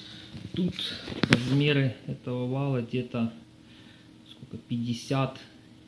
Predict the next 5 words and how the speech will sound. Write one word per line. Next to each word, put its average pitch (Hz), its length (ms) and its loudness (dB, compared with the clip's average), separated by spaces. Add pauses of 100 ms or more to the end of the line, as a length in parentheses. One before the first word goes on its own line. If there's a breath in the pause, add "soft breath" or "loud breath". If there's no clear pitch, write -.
пятьдесят 120 460 -2
в 120 40 -4
длину 127 540 4 (840 loud breath)
и, 127 160 0
наверное, 113 680 2